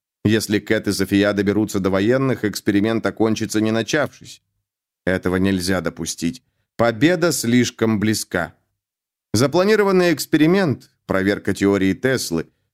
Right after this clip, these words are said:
Даже если беглянки не вернутся, надо получить подтверждение, что система антенн работает, прежде чем разбираться с другими неприятностями. Наша работа слишком важна.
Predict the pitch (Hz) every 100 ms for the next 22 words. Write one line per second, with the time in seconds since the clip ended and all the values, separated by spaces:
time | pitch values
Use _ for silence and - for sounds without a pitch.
0 | - 147 139 156 147 147 127 127 117 143
1 | 151 135 127 120 110 127 151 131 120 135
2 | 131 123 123 120 135 131 131 117 120 101
3 | 135 165 160 120 123 117 110 143 143 131
4 | 120 143 143 127 123 165 - 98 85 _
5 | _ - 110 98 101 98 92 92 87 101
6 | 104 98 87 98 95 95 95 95 107 120
7 | 104 - 82 - 78 - _ _ _ _
8 | _ _ - 90 92 95 101 92 95 110
9 | 104 92 - 90 104 101 101 104 101 92
10 | 104 98